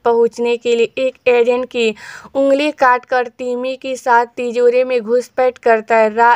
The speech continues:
एजेंट सरदार को पकड़ने का असफल प्रयास करते हैं, जबकि सरदार का महाराज से टकराव होता है, जो बताता है कि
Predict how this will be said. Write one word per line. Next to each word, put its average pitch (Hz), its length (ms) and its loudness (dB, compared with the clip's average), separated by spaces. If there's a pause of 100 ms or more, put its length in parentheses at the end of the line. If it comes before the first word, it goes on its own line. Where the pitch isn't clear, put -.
(120)
एजेंट 240 320 0
सरदार 226 540 0
को 233 200 -2
पकड़ने 226 680 -4
का 220 240 2 (440)
असफल 277 440 -2
प्रयास 247 460 0
करते 240 340 -4
हैं, 233 140 0
जबकि 233 440 -4
सरदार 233 540 2
का 240 260 0
महाराज 233 500 0
से 247 160 -2 (140)
टकराव 226 420 0
होता 240 300 -2
है, 240 200 0 (380)
जो 262 180 4
बताता 262 460 2
है 277 80 0
कि 269 120 -6